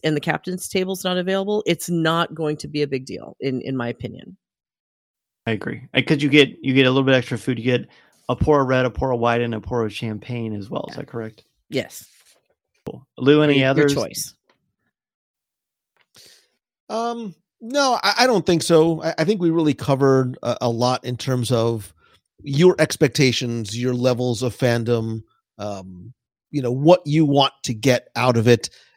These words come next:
Speaker 3: and making sure that you also, uh, ha-, I, if it was me, I would do a space and sea or a space and land package, 'cause you're gonna need a day to recover.
Speaker 2: Mm-hmm.
Speaker 3: You are exhausted in the most wonderful, wonderful way.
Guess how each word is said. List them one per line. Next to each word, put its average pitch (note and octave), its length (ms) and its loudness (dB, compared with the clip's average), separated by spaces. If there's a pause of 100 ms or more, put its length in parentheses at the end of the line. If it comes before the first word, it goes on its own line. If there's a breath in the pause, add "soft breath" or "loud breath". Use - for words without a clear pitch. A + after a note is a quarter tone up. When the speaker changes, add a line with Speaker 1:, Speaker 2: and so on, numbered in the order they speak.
(120)
Speaker 3:
and B2 460 4
making D#3 300 4
sure D3+ 280 4
that C3+ 200 2
you C#3 120 2
also, B2+ 640 4 (420 soft breath)
uh, A#2 160 2
ha-, - 160 -4 (420)
I, - 140 0
if D#3+ 140 6
it A3 100 4
was E3 160 6
me, D#3+ 340 6 (480)
I C#3+ 120 6
would D#3 240 6
do D3 320 6
a C3 220 0
space - 640 2
and C3+ 160 -2
sea C#3+ 400 0
or B2+ 140 -2
a B2 80 0
space C#3 400 0
and B2 120 -4
land B2+ 320 -2
package, C3 440 -4 (240 soft breath)
'cause B2+ 140 -4
you're C#3 100 -2
gonna E3+ 320 2
need F3+ 160 0
a E3 80 -2
day D3+ 220 0
to D3 100 -2
recover. B2 640 -4
Speaker 2:
Mm-hmm. C3 260 -2
Speaker 3:
You D3 160 4
are D3 120 4 (280)
exhausted D#3+ 680 2
in D#3 100 0
the D3 80 -4
most C#3+ 260 -2
wonderful, D3+ 720 -2
wonderful C3 460 -2
way. G#2 340 -10